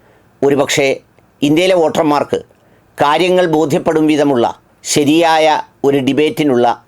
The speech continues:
അവസരമുണ്ടാകുമെന്നുറപ്പാണ്. കാരണം അതിൻ്റെ സംഘാടകർ ചില്ലറക്കാരല്ല, നിസ്സാരക്കാരല്ല. അങ്ങനെ ഏറ്റെടുത്തില്ലെങ്കിൽ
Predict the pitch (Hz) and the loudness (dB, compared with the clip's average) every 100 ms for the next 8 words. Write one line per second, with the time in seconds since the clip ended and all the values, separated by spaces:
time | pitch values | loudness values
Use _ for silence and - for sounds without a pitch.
0 | - 127 - 156 147 127 120 120 120 113 | -4 -2 0 0 2 2 0 0 0 0
1 | 113 - 95 80 - _ _ - 127 127 | -2 0 -4 -4 -14 _ _ -4 0 0
2 | 127 123 - _ - 127 127 131 - 123 | 0 -4 -8 _ -6 -2 0 0 0 -2
3 | 131 147 139 104 - _ _ _ _ - | 0 0 0 0 -2 _ _ _ _ -6
4 | 135 120 127 - 123 104 98 - _ - | -2 0 0 0 0 0 0 -2 _ -6
5 | 107 113 123 120 120 113 95 78 - _ | -2 -2 0 -2 0 0 0 -4 -12 _
6 | _ _ _ _ _ _ 123 143 151 131 | _ _ _ _ _ _ -4 0 0 0
7 | 139 208 156 151 131 113 95 | 0 -2 -2 -2 -2 -2 -4